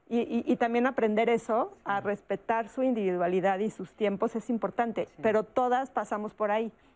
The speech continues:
Speaker 2: Claro.
Speaker 1: Entonces, también
Speaker 2: Lo
Speaker 1: es
Speaker 2: importante
Speaker 1: importante
Speaker 2: de esto de los tiempos, ¿no? Como
Speaker 1: Sí.
Speaker 2: dices tú, o sea, es,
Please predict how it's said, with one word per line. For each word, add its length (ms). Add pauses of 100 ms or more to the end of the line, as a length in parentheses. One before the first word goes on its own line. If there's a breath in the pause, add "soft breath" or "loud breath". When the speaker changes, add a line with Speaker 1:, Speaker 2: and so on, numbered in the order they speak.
(100 soft breath)
Speaker 2:
Claro. 260
Speaker 1:
Entonces, 200
también 240
Speaker 2:
Lo 40
Speaker 1:
es 40
Speaker 2:
importante 300 (100)
Speaker 1:
importante 160
Speaker 2:
de 60
esto 200
de 120
los 200
tiempos, 460
¿no? 180
Como 200
Speaker 1:
Sí. 80
Speaker 2:
dices 240
tú, 100
o 100
sea, 260
es, 360